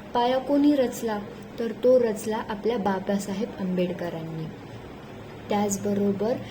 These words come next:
जेव्हा, अ, डॉक्टर बाबासाहेब आंबेडकर हे कायदा मंत्री झाले, तेव्हा त्यांनी समान कायद्यासाठी समान वेतना हा, अ, हा ॲक्ट लागू केला होता, ज्यामध्ये स्त्री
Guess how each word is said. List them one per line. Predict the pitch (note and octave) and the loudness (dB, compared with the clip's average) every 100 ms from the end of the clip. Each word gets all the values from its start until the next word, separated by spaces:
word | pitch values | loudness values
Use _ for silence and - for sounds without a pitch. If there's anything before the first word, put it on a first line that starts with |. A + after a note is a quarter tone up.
| - - | -12 -4
जेव्हा, | G3+ A3 A#3 B3 D4 - | 0 2 4 2 0 -4
अ, | - G#3 G#3+ | -2 0 0
डॉक्टर | G3+ G3+ G#3+ - B3+ | 0 0 0 2 2
बाबासाहेब | A3+ A3 G3+ A3+ B3 A#3 C4 - | 4 2 2 0 0 0 -2 -2
आंबेडकर | A3 G#3+ A#3+ G3+ - B3 | -2 2 2 2 2 2
हे | A#3 | 2
कायदा | B3 A3+ F#3+ F#3+ A#3+ | 0 0 -2 0 2
मंत्री | B3 A#3 G3+ G3 | 4 4 2 2
झाले, | G3+ G3+ E3+ F3 A3 - - - - - | 0 0 -2 -4 -6 -8 -14 -16 -6 0
तेव्हा | G#3 A3 B3+ | 0 2 -2
त्यांनी | B3+ A3+ G3+ G#3 A#3+ | -2 0 4 4 4
समान | - A#3 G#3 A3+ C4+ C#4+ | 0 -2 0 2 2 0
कायद्यासाठी | C4 A3 G3 G#3+ G#3 G3+ A#3+ B3 | 0 -2 0 0 -2 -2 0 -2
समान | - G#3+ A3 B3 A#3 | 0 -2 0 2 2
वेतना | A3+ A3+ C4 A#3 G3+ - - - | 2 2 0 0 -4 -10 -14 -14
हा, | - A#3 C4 D4 - - | -4 2 2 2 -4 -6
अ, | G#3+ G#3+ G#3+ | 0 2 2
हा | A3 C4+ - | 2 0 2
ॲक्ट | A#3+ B3 - | 0 0 -2
लागू | G#3+ G3+ G3+ | 0 2 2
केला | G3+ F#3+ F#3 F3+ | 0 0 -2 -4
होता, | F3+ - F3 - - - - G3 | -8 -8 -10 -12 -14 -14 -6 -2
ज्यामध्ये | G3+ F#3 F#3 F#3+ B3+ | 0 -2 -2 0 0
स्त्री | - - A3+ B3 | -2 -6 -4 -2